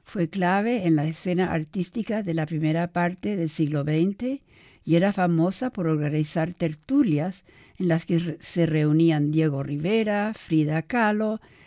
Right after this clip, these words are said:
David Alfaro Siqueiros, José Clemente Orozco y otros personajes de las artes. Y ahora,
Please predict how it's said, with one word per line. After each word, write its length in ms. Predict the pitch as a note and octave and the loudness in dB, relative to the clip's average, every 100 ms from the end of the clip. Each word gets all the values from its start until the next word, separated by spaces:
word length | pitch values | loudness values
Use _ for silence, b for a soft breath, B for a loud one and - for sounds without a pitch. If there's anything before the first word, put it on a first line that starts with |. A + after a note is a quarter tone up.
| b | b
David 600 | - F#3 F3 F3 F#3+ G3+ - | -2 2 4 4 2 2 -2
Alfaro 800 | F3 E3 - E3+ D#3+ D#3+ D#3+ - b b b _ - | -2 -2 -2 -2 0 0 -2 -6 b b b _ -18
Siqueiros, 840 | - F3+ - G3+ G3 F3 A3+ - - | -6 -4 0 0 2 2 0 -6 -8
José 340 | D#3 - E3+ | -6 -2 -4
Clemente 500 | F3 E3 E3+ D#3+ E3 | 0 2 2 2 0
Orozco 560 | D#3+ A#3 G#3 - G#3+ G#3+ b b b | 0 0 0 -6 -10 -10 b b b
y 120 | C#4 | 2
otros 260 | B3+ C4 A3+ | 2 2 -2
personajes 680 | G3+ F3+ F3 D3 C#3+ D3 - | -4 -2 0 0 -2 -4 -6
de 100 | D#3 | -6
las 180 | C#3 | -6
artes. 680 | B2 A#2+ B2+ - C3+ - - - _ _ _ _ _ _ _ _ _ _ _ _ _ | -6 -8 -10 -14 -14 -16 -20 -20 _ _ _ _ _ _ _ _ _ _ _ _ _
Y 140 | C4+ | 2
ahora, 460 | C4+ C4+ C#4 D#4 F4+ | 4 6 6 6 4